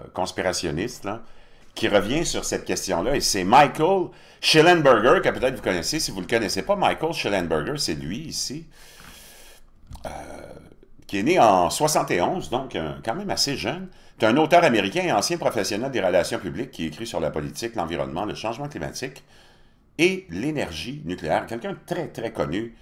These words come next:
euh, dans la sphère, euh, médiatique, si on veut, et,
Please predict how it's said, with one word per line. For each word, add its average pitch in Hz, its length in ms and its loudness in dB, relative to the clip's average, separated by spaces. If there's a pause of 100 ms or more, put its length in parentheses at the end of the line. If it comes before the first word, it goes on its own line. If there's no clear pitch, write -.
(460)
euh, 71 360 -8 (540)
dans 98 160 4
la 82 160 -2
sphère, 117 640 2
euh, 69 300 -2 (1200)
médiatique, 85 640 -4
si - 100 -4
on 65 140 -2
veut, 85 280 -6 (880)
et, 71 320 -12